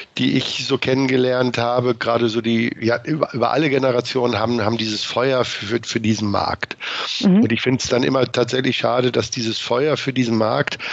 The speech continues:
Speaker 1: am Ende im Gehalt, ähm, nicht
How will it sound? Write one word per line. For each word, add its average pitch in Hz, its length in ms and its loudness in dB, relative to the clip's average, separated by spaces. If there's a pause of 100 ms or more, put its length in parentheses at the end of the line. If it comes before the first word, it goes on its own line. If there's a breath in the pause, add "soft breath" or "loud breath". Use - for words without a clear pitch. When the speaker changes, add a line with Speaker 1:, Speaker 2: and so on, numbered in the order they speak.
(300 loud breath)
Speaker 1:
am 113 160 0
Ende 151 420 2
im 131 220 0
Gehalt, 117 640 0 (580 loud breath)
ähm, 123 600 2
nicht - 280 0